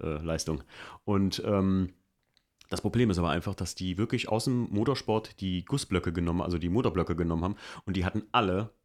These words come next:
fatale Materialfehler. Äh, dein, äh, Podcast-Handy, womit deine Aufnahme gemacht wird, wird von einem drei zwanzig S I Kolben gehalten,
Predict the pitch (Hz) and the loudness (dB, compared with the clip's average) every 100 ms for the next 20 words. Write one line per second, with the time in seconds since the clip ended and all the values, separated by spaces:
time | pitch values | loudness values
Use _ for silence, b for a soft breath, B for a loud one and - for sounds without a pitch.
0 | _ - - - 101 101 90 90 90 90 | _ -10 -10 -4 -2 0 0 2 2 0
1 | 90 76 76 - B B _ 107 104 101 | 0 -4 -6 -10 B B _ 0 2 2
2 | 98 131 143 147 117 113 160 - 131 120 | 4 4 4 2 -2 2 0 2 0 2
3 | - 131 143 120 127 151 151 170 110 90 | 2 2 4 4 4 4 4 4 4 4
4 | 85 85 113 - 123 113 - 175 156 151 | 2 0 0 2 2 2 2 2 4 2
5 | 135 247 - 185 180 - 156 123 95 90 | 2 2 2 0 4 6 6 6 6 6
6 | 87 127 | 4 0